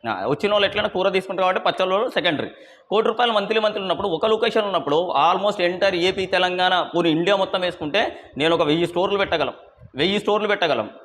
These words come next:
అంటే almost నా రెవెన్యూ వెయ్యి, వెయ్యి కోట్ల నుండి పదివేల కోట్ల బిజినెస్ ఉంది.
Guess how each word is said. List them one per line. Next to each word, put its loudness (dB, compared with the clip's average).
అంటే -8
almost 0
నా 0
రెవెన్యూ 0
వెయ్యి, 2
వెయ్యి 0
కోట్ల 0
నుండి -2
పదివేల 0
కోట్ల -2
బిజినెస్ -4
ఉంది. -6